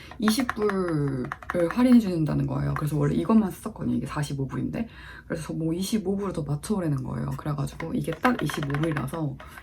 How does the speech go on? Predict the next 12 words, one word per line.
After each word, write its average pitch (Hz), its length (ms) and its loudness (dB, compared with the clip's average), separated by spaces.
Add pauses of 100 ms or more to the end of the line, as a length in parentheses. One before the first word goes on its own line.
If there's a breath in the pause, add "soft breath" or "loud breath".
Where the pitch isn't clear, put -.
(100)
이거 - 120 0
갖고 147 240 0
왔어요. - 280 -2
이것도 196 340 0
제가 147 180 0
써본 180 280 -4
거고, 151 300 -2 (500 loud breath)
이건 220 300 4
제가 151 160 0
처음 220 220 0
써보는 180 360 -2
거거든요. - 380 -6